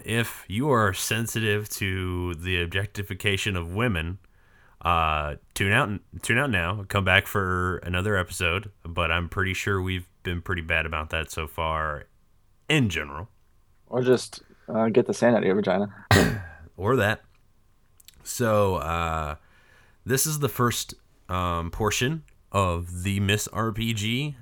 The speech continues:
Speaker 1: uh, two thousand sixteen competition. Uh, we are gonna go through and we are gonna nominate our competitors. Um, this year, this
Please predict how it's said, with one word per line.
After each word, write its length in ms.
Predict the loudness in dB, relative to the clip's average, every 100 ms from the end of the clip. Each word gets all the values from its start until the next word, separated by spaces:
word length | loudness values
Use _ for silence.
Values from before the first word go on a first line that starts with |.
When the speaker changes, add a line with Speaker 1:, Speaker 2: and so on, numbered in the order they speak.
| -10
Speaker 1:
uh, 240 | -4 -2 0
two 140 | 0
thousand 240 | 2 0 -2
sixteen 640 | -2 -4 -6 -2 0 0
competition. 840 | 0 0 0 -2 -2 -2 -2 -8 -18 _ _ -20 -20 -20 -20 -6
Uh, 240 | -2 0 0
we 140 | 0
are 80 | 0
gonna 180 | 0 0
go 180 | 0 -2
through 260 | -2 0
and 80 | 0
we 100 | -2
are 60 | -2
gonna 180 | -2
nominate 720 | -2 0 0 0 0 0 -2 -2
our 140 | -4
competitors. 800 | -4 -4 -2 -2 -2 -6 -12 -18 -18 -20 -20 -12 -4
Um, 480 | -2 0 -2 -4
this 240 | -4 -4 -2
year, 240 | 0 0
this 640 | -2 -4 -4 -6 -6 -10